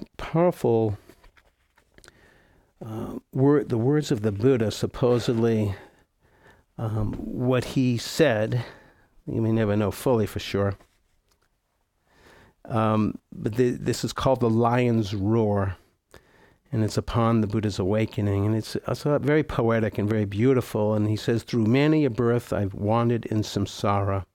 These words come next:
seeking but not finding the builder of the house.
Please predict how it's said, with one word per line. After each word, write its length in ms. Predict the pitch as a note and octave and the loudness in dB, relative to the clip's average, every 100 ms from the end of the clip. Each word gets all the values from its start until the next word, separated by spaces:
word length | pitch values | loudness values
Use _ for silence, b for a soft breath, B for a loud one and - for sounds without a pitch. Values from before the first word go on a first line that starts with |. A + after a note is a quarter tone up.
| _ b b b b b | _ b b b b b
seeking 560 | - E3 D3+ D3 C#3 | 2 2 4 2 2
but 100 | B2 | 2
not 200 | A#2+ - | 2 0
finding 520 | - A#2 A2+ A2 A2 | 0 0 2 2 2
the 80 | G#2 | 2
builder 420 | F#2+ G#2+ A2 G#2+ | 0 0 0 0
of 180 | - G2 | -2 -2
the 100 | G2+ | -4
house. 720 | - G#2 F#2+ F#2 - - - | -2 0 0 -2 -10 -16 -18